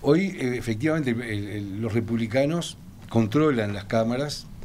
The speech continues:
pero han sido, en algún sentido, en mu-, salvo la, la, los aspectos fiscales, que son tradicionales en el Partido Republicano, han sido un poco el, el freno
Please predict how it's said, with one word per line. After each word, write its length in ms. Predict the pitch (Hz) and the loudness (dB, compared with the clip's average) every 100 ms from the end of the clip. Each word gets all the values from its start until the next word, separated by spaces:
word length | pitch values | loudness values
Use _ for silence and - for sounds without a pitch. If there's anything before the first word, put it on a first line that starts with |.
| - - - - - - - | -14 -14 -14 -16 -16 -16 4
pero 440 | 117 113 147 156 | 6 8 6 6
han 260 | 120 135 139 | 4 4 2
sido, 600 | - 127 143 147 120 110 | 0 4 4 6 4 4
en 80 | 107 | 2
algún 220 | 107 123 | 0 0
sentido, 600 | 120 117 120 147 139 - - 110 | -2 0 2 4 2 -2 -10 -4
en 180 | 104 | 0
mu-, 120 | 123 131 | 0 0
salvo 340 | 104 117 123 117 | 0 2 4 2
la, 200 | 104 101 | 0 -2
la, 160 | 98 | -4
los 200 | 98 98 113 | -4 -2 -2
aspectos 340 | 113 117 120 | 0 0 2
fiscales, 640 | 131 - 131 135 160 - - - - - - | 0 2 4 4 0 -4 -10 -20 -20 -18 -10
que 80 | 101 | -2
son 140 | 107 | 0
tradicionales 680 | 110 104 107 104 117 113 104 | 2 0 0 2 2 0 0
en 60 | 98 | -2
el 60 | |
Partido 260 | 92 98 113 | 0 0 0
Republicano, 560 | 120 120 139 123 135 160 | 0 0 0 0 0 0
han 100 | 139 | 2
sido 220 | 135 135 | 2 2
un 60 | |
poco 280 | 113 123 147 | 0 0 2
el, 180 | 117 98 - - - - - | 0 -2 -8 -18 -20 -20 -2
el 120 | 107 | -2
freno 680 | 104 139 143 151 143 131 | 2 4 6 6 4 0